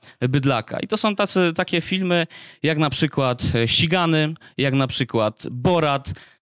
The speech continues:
jak na przykład Tramwaj z-, zwany Pożądaniem, trochę starszy film. Y, i, i można dalej mówić, y, że okej, y, te stereotypy istnieją, one są oczywiście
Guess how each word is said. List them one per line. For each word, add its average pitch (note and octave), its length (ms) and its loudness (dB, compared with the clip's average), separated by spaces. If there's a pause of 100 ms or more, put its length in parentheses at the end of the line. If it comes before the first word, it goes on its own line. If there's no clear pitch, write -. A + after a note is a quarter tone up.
(140)
jak C3+ 200 0
na C#3 140 0
przykład B2 760 -2
Tramwaj D3+ 360 2
z-, C3 60 2
zwany C3 480 0
Pożądaniem, D3 760 0 (240)
trochę A#2 220 -2
starszy D3+ 380 -2
film. C#3+ 340 -2 (580)
Y, B2+ 320 2 (720)
i, F#3+ 380 0 (240)
i E3 100 0
można G#3+ 360 2
dalej F#3 360 4
mówić, B2+ 520 0
y, A#2+ 180 -2
że E3+ 280 0 (160)
okej, G3 460 0 (280)
y, B2 40 -2
te D#3+ 120 0
stereotypy C#3 680 0
istnieją, G3 560 -2
one B2+ 140 -2
są A#2+ 160 -6
oczywiście B2 520 -4